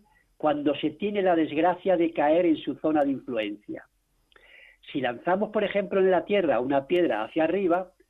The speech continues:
termina por caer. Si lo que lanzamos, en cambio, es un rayo láser, este no cae.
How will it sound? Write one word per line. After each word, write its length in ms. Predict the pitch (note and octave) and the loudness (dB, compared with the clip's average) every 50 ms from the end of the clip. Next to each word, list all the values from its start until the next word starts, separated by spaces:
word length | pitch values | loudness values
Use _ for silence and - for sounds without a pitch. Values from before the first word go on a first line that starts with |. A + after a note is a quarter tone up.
| _ _ _ - | _ _ _ -18
termina 320 | - G2 G#2 B2 A#2+ A#2 | -18 -14 -12 -10 -10 -10
por 200 | - A#2+ A2 G2+ | -10 -12 -16 -12
caer. 420 | - A#2+ C#3+ F#3 G#3 F3 - - _ _ _ _ _ _ _ _ _ _ - _ _ _ _ _ _ - - - | -6 -2 -2 0 -2 -2 -8 -10 _ _ _ _ _ _ _ _ _ _ -20 _ _ _ _ _ _ -20 -12 -4
Si 120 | - D#3+ | -2 0
lo 120 | D3 D3 - | 0 0 0
que 100 | - C3+ | 0 0
lanzamos, 580 | C3 B2+ B2+ B2+ - - G3+ G#3 A3 A3+ - | 0 0 -2 -4 -4 -2 -2 0 0 -4 -6
en 140 | A3+ G#3+ G3+ | -6 -8 -2
cambio, 380 | - A3 A3 G#3 F#3+ D#3 C3 C3 | 0 0 0 2 2 0 0 0
es 120 | C#3 - | 0 0
un 120 | F3 F3 F3 | 0 0 2
rayo 300 | F#3 F#3 F#3 F3+ G3 F#3+ | 2 2 2 2 2 2
láser, 500 | G3 G3 F#3+ - - G3+ G#3+ G#3 - _ - | 2 0 0 -2 -6 -8 -8 -8 -12 _ -4
este 300 | F3+ F3 E3+ - - G#3 | -4 -4 -4 -2 -4 -2
no 160 | E3 - - | 0 -2 0
cae. 360 | - G3+ A#3 G3+ B2+ G2 - | -2 -2 -2 -2 -4 -6 -10